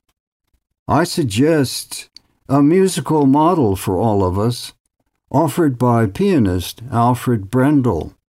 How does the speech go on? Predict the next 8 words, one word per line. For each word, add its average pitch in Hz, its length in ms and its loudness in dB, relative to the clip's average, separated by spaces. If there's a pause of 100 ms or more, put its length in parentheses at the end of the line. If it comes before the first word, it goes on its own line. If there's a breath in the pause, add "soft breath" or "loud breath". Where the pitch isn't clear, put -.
(640)
incidentally 98 840 0
a 80 80 -2
fine 95 400 0
writer. 87 580 0 (520)
He 113 120 0
writes 113 340 0
about 85 300 -2
music, 90 680 0